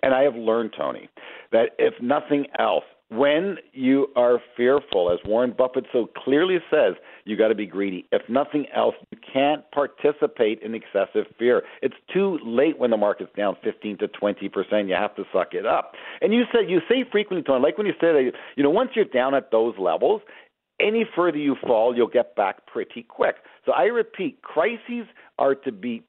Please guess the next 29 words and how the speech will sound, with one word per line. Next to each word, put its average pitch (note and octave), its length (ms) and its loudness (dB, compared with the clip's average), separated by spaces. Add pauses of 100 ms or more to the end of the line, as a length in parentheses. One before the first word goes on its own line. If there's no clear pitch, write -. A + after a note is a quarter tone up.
(140)
purchased, A3+ 580 -2 (120)
not A#2+ 400 -2 (380)
sold. G#2 360 4 (220)
It's C3 220 -2
the E3+ 80 2
mania G3+ 760 2 (320)
that C3+ 120 2
you C#3 140 2
wanna A#2+ 260 2 (120)
be G2 60 -12 (120)
selling, G2 380 0 (280)
uh, A#2 220 2
but D3+ 280 -2
you E3 100 0
have D#3 220 -2
to D3+ 120 -2
then C#3 320 0
be C3 160 0 (160)
a G#2+ 80 0 (100)
true C3+ 220 2 (160)
longer-term A2 500 0
investor G#2 380 -2
to E2 60 -10
be F#2+ 60 0
able F#2+ 100 4
to F#2 60 -2 (140)
buy F#2 100 0
the F#2 80 -6
crises, C3 520 -4